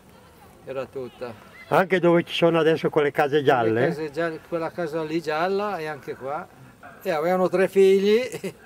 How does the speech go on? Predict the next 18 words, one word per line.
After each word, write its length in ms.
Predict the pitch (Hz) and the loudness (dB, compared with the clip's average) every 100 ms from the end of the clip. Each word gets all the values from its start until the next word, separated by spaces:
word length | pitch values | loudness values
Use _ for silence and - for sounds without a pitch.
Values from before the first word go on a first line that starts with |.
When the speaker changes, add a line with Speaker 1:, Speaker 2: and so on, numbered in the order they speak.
| 123 123 165 | -10 -10 -10
Speaker 1:
che 720 | - 165 165 160 151 143 131 | -6 -2 -2 -2 -4 -4 -6
praticamente 680 | - 151 175 180 190 185 175 | -8 -10 -6 -4 -2 -4 -4
il 120 | 165 | -4
lavoro 280 | 160 180 175 | 0 0 0
non 140 | 165 | -6
c'era, 320 | - 170 175 170 | -6 -2 0 -2
erano 140 | 143 | -4
tutti 240 | - - | -10 -10
muratori, 1080 | 156 156 165 - 160 160 165 175 170 139 117 - - - - - - | -8 -6 -6 -4 -4 -4 -2 -4 -4 -6 -10 -14 -20 -20 -20 -20 -14
partivano 440 | 143 - 160 160 156 | -10 -8 -8 -8 -8
la 60 | |
mattina, 360 | 156 135 160 165 | -10 -8 -6 -6
andavano 280 | 139 147 143 | -4 -6 -6
a 40 | |
Milano, 500 | 143 147 147 151 151 | -8 -6 -6 -8 -10
giravano 720 | 127 131 135 139 143 147 143 | -8 -6 -4 -4 -4 -6 -8
e 280 | 135 127 120 117 113 107 - - - - - - - - | -8 -8 -10 -14 -16 -20 -20 -20 -20 -20 -20 -20 -20 -18
così. 480 | 120 131 139 127 | -14 -10 -10 -10